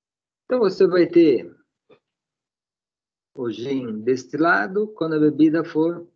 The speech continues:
exclusivamente por redestilação.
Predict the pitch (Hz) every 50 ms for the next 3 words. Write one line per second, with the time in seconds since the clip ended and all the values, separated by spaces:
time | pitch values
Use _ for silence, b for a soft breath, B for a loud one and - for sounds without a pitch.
0 | _ _ _ 131 127 - - - 147 127 143 143 151 147 147 143 143 156 151 -
1 | - - _ _ 160 156 147 139 151 151 147 151 147 - - 156 165 165 151 -
2 | - - 101 95 92 _